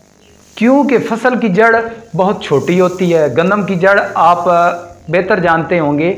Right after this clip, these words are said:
कि तीन से चार इंच बड़ी होती है, इससे ज़्यादा बड़ी नहीं होती। इससे होता क्या है कि जड़ तक वो खाद available होती है और वो आसानी के साथ ये खुराक collect करता है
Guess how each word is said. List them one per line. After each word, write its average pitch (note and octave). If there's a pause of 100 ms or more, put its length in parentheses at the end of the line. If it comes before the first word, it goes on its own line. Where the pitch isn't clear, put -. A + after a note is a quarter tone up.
(440)
कि F#3 (100)
तीन G#3
से F#3
चार F#3
इंच E3 (200)
बड़ी C#3+
होती G#2
है, F2+ (240)
इससे F3+
ज़्यादा D3+
बड़ी D#3+
नहीं C3
होती। F#2+ (360)
इससे A#3
होता B3
क्या E3
है F#2+ (640)
कि A3
जड़ E3+
तक G#3+
वो F#3
खाद D3+
available B2+
होती E3+
है E3+ (540)
और F#3
वो G3
आसानी G#3
के G#3+
साथ F3
ये E3
खुराक C#3
collect A2+
करता E3+
है F3